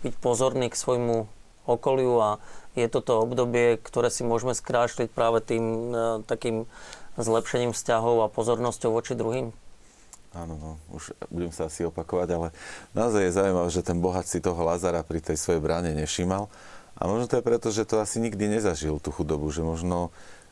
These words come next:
Speaker 2: e, ten chudobný, ktorý niečo také zažil, skôr si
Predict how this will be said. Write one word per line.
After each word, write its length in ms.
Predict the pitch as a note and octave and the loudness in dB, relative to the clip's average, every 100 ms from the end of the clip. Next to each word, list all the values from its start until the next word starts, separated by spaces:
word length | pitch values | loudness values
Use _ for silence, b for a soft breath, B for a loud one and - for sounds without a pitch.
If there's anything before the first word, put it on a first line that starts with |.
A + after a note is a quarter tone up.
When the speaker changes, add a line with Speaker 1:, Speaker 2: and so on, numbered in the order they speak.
| - | -8
Speaker 2:
e, 220 | D#2 D#2+ | -4 -2
ten 160 | D#2+ F#2 | -2 -4
chudobný, 560 | E2+ E2+ F2+ F2+ F#2+ F#2+ | 0 0 2 2 0 0
ktorý 320 | F#2+ F2+ F2+ | 0 0 0
niečo 240 | F2+ - | -2 -2
také 240 | F2+ F#2 F2 | -2 0 0
zažil, 300 | F2+ F2+ E2+ | 0 0 -2
skôr 240 | - F#2+ | -2 -2
si 480 | F#2 - F#2 F2 | -2 -2 0 0